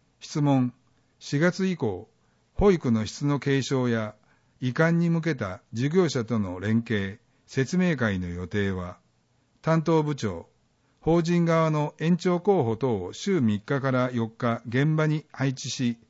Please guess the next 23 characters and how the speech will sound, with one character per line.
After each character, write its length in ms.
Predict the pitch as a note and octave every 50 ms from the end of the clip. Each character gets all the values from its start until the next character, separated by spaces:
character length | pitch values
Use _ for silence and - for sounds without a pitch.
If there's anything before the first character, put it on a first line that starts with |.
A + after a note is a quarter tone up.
| _ _ _ _ -
交 240 | D#3+ E3 F3+ F3+ F3+
流 120 | F3+ F3 F3
を 100 | F#3 E3
深 220 | - - C#3 A#2
め 120 | A2 G2+
る。 140 | F2 D#2+ - _ _ _ _ _ _ _ _ _ _ _ -
移 120 | C3 B2+
管 260 | A#2+ D#3+ E3 E3 E3
後 120 | D#3+ D#3+ D3+
も 220 | D3 C#3 C#3 - _ _ _ _ _ _
定 220 | - - E3 F3 F3
期 100 | - -
的 220 | F#3 E3+ - F3
に 100 | E3+ E3
訪 220 | C#3 C#3+ D#3 D#3
問 260 | D#3 D3+ D3 D3 C#3+ B2
し、 280 | - C3+ C3 B2 A#2 _ _ _ _ _ _ _
伴 200 | - A#2+ C#3 D#3+
走 180 | E3+ D3 - F3+
を 180 | E3 D#3+ D#3 D3+
続 260 | - - C3+ C3+ C3
け 140 | B2 B2 G#2
る。 140 | E2+ E2+